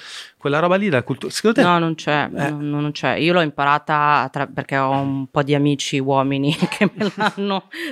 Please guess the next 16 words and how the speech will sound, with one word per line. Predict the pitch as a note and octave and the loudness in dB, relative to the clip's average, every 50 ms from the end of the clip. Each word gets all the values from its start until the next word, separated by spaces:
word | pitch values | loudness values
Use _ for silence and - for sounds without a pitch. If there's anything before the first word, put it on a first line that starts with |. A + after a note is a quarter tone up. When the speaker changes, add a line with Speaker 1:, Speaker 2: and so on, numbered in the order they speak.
| - | -6
Speaker 2:
trasmessa, | - F#3+ F#3+ F#3 E3+ F3 F#3 F#3+ E3+ - - | -2 -2 -2 0 -2 -2 -4 -4 -4 -4 -4
ma, | D3+ D3 D3+ D3 - - - - - - - _ _ | -2 0 0 0 0 -2 -10 -18 -18 -20 -20 _ _
eh, | - D3+ E3 E3 D#3+ D#3+ D#3+ D#3+ D#3+ D#3+ D#3+ D3+ C#3+ | -4 0 2 4 4 4 6 6 6 4 4 2 0
naturalmente | C#3 D#3 D3+ D#3+ E3+ E3+ - E3+ E3+ E3 D#3+ D#3 E3+ G3 A3+ A#3+ A#3 - - F#3+ | -4 -4 -2 -2 -2 -2 -2 0 0 2 2 2 2 2 2 2 0 0 2 2
non | F3 E3 D#3 D3+ | 2 4 2 2
sono | D3 - G#3+ A3 G3+ E3+ | 0 2 2 2 2 2
cresciuta | - D3 C#3 - - C#3+ - C#3+ | 0 -4 -6 -4 -6 -6 -6 -4
così, | C#3 D3+ D3 D#3 D3+ | -4 -4 -4 -4 -2
perché | E3 E3 - - E3+ D#3+ D#3+ D#3 | -2 -4 -2 0 0 2 0 0
siamo, | - - D#3 D#3 E3 - _ _ _ _ | -2 -6 -6 -6 -8 -12 _ _ _ _
cioè, | - F#3+ D#3 - | -2 -2 -2 -2
cresciamo | - E3+ E3 - G#3+ G#3+ A3 | -2 -6 -6 -2 -2 -2 -2
in | G3+ F3+ | 0 -2
una | E3 D#3 - | -2 -2 -4
cultura | - - E3 E3 D3+ - - F3+ F3+ F3+ F#3 G3 F#3 | -4 -8 -8 -8 -8 -8 -10 -8 -4 0 0 0 0
dove | E3 D#3 D#3 D#3 D3+ D3+ E3 E3 D#3+ D3+ | 0 0 -2 -2 0 2 2 4 2 2